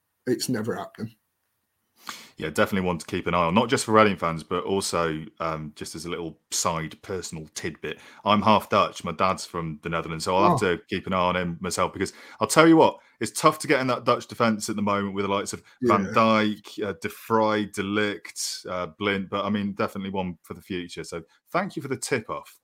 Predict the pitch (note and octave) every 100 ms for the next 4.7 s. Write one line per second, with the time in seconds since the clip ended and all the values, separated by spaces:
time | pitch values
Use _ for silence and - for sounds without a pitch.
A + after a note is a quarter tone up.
0 | - F#2 F#2 F2+ F2 - _ G#2 F#2+ F#2
1 | F2+ G#2 F#2+ B2+ B2+ A#2 A2 C3+ C3 C#3+
2 | A#2+ B2 C3 A#2 G#2+ - G#2 E2+ F2 E2
3 | F#2+ F#2+ F2 E2+ E2+ D#2+ - D2+ D2 _
4 | _ _ _ _ - G#2